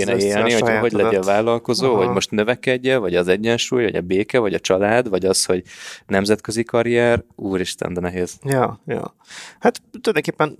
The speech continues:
Speaker 2: ha, ha figyelsz magadra, és a, kiszúrod, hogy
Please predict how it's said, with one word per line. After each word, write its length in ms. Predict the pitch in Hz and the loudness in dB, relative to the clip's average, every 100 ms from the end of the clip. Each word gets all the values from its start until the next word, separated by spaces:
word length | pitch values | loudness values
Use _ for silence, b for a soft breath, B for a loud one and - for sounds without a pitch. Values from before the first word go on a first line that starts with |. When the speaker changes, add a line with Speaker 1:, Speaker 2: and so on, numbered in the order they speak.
| - - | -14 -8
Speaker 2:
ha, 240 | - - 123 127 - | -8 -6 -2 -2 -2
ha 60 | |
figyelsz 560 | 127 - 147 117 117 - | -6 -4 0 2 2 0
magadra, 720 | 127 117 123 123 131 147 156 | 0 0 2 2 4 2 2
és 340 | 131 - - - - | -2 -2 -4 -4 -8
a, 280 | - 110 - - 208 - | -6 -6 -6 -10 -18 -6
kiszúrod, 460 | 147 - 120 117 | -2 0 2 0
hogy 200 | - - | 0 -4